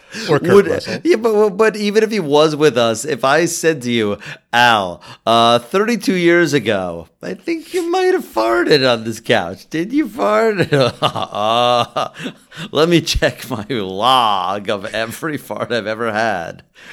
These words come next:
Speaker 1: No, but you'd remember if you watched the movie. If you're Ernest Borgnine and you farted on set that day,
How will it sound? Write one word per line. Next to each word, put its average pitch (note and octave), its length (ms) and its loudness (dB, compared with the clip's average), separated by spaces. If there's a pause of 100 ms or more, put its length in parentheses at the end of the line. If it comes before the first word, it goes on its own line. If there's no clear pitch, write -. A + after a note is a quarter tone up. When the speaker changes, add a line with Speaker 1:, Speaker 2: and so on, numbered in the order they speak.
(240)
Speaker 1:
No, F#4 140 6
but G#3 200 0
you'd B3 180 2
remember D3+ 720 0
if D3+ 240 0
you D#3+ 140 0
watched C#3 440 -2
the D#3 80 0
movie. C#3 640 0 (160)
If F3+ 140 0
you're B3 280 -2
Ernest G3 280 -2
Borgnine A2+ 460 -4 (160)
and D3+ 100 -4
you A3+ 140 0
farted E3 480 0
on C3+ 200 0
set C#3+ 280 -4
that A#2 180 -2
day, G2+ 280 -6